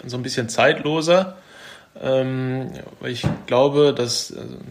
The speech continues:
ich stelle mir jetzt so ein Tattoo vielleicht eher mit poppigeren Farben vor, dann, ähm, sind, äh, die Garderoben haben unterschiedliche Farben, dann wird das Bild vielleicht schnell unruhig, ähm, und deswegen so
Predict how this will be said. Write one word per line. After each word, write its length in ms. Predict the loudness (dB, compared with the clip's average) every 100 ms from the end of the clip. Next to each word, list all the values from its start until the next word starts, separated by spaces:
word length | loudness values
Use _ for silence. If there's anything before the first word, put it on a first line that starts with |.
| -16 -12
ich 80 | -8
stelle 180 | -4
mir 60 | -2
jetzt 100 | -2
so 80 | -2
ein 80 | -2
Tattoo 340 | -2 0 0
vielleicht 400 | 0 -2 0 0
eher 260 | 2 2 2
mit 160 | -2
poppigeren 540 | -4 -4 0 0 0 -2
Farben 420 | 4 6 6 2
vor, 440 | 2 6 8 6
dann, 440 | 6 4 4 0 0
ähm, 400 | 0 -2 -2 -6 -10 -14 -14 -14 -18 -20 -16 -14 -14 -12
sind, 520 | -10 -6 -4 -2 -2 -2
äh, 180 | -4
die 200 | -2 0
Garderoben 460 | 2 2 4 4 4
haben 120 | 2
unterschiedliche 640 | 2 2 2 2 0 -2
Farben, 680 | -2 4 6 6 2 -4 -4 -4
dann 260 | -4 -4
wird 180 | -4 0
das 220 | 0 -2
Bild 300 | -2 0 0
vielleicht 520 | -2 -4 -2 0 0
schnell 260 | 0 0 0
unruhig, 920 | 2 2 2 2 4 6 4 0 -4 -6
ähm, 480 | -6 -4 -4 -6 -8 -12 -18 -16 -14 -14 -14 -6
und 260 | -6 -2 -2
deswegen 440 | 2 4 4 4
so 440 | 4 4 4 0